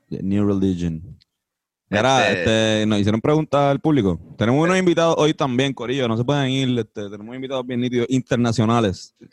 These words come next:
Speaker 2: In-, invitados internacionales serán hoy parte de este
Speaker 1: Bueno, ya lo vieron, ya lo vieron en el nombre del título, pero... pero
Speaker 2: Exacto,
Speaker 1: igual
Speaker 2: no im-
Speaker 1: piensen que no saben.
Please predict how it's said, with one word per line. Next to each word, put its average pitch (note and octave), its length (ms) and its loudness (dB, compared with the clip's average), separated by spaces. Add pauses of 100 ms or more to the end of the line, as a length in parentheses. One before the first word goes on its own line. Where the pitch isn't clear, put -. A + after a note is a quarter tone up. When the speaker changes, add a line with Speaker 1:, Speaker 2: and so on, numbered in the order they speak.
(120)
Speaker 2:
In-, G#2 300 -12
invitados G#2+ 380 -2
internacionales B2+ 580 -4
serán A#2+ 300 -4
hoy A#2 460 -8 (120)
parte A2 280 -4
de A#2 80 0
este A#2 80 -6
Speaker 1:
Bueno, C3+ 120 2
ya B2+ 100 4
lo C#3+ 100 4
vieron, C#3+ 340 0
ya A#2+ 100 0
lo B2+ 80 2
vieron C#3+ 220 2
en C#3+ 60 0
el C#3+ 80 0
nombre C#3 240 -2
del B2+ 80 -10
título, C#3 220 -10
pero... G2 420 -14
pero F2+ 360 -16 (120)
Speaker 2:
Exacto, A2 380 -6
Speaker 1:
igual G2 180 -2
Speaker 2:
no G#2 80 -2
im- - 140 -12
Speaker 1:
piensen A2 300 -4
que B2 80 -4
no A2+ 120 -2
saben. F2+ 280 -8